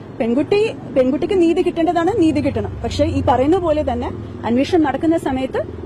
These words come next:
രാഹുൽ മാങ്കൂട്ടത്തിനെ ആണെങ്കിലും നമ്മൾ ആക്ഷേപിക്കുമ്പോൾ അതിനെതിരെ എന്തുകൊണ്ട് ശബ്ദം പൊങ്ങുന്നില്ല?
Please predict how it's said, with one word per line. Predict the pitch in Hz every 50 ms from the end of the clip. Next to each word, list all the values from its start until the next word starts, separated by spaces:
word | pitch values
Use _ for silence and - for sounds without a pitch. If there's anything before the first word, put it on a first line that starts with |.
| - - -
രാഹുൽ | 220 220 240 294
മാങ്കൂട്ടത്തിനെ | 294 311 311 302 311 302 320 - 320 339
ആണെങ്കിലും | 339 311 302 302 294 320 427 539 480
നമ്മൾ | 359 311 330 370
ആക്ഷേപിക്കുമ്പോൾ | 392 - - 285 285 - - 339 320 320 - 330 311 294 339 381 -
അതിനെതിരെ | 233 233 233 285 330 320 302 339
എന്തുകൊണ്ട് | 339 330 294 330 330 320 370
ശബ്ദം | 349 359 311 247 285 294
പൊങ്ങുന്നില്ല? | 311 285 277 277 269 247 240 196